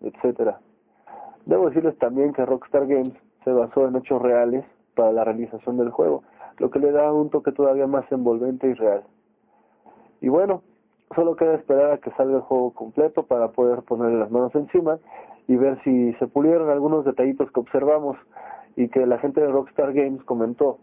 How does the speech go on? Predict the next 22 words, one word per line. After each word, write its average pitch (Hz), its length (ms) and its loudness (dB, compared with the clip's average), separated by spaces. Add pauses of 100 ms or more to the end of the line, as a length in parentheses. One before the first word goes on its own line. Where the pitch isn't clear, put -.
(1120)
que 131 80 0
estaban 127 400 -2
solucionando 131 720 0 (1000)
y 123 180 -2
que 117 580 2
no 123 220 0
se 127 60 -6
presentarían 117 760 -2
en, 104 280 -8 (100)
en 110 60 -10
el 110 80 -8
juego 113 340 -2
final. 110 320 -6 (960)
Después 175 400 -2
de 180 160 4
eso, 175 320 2
el 135 60 -2
juego 160 220 0
no 151 100 -2
tiene 156 200 0
ningún 131 320 -2
problema. 110 420 0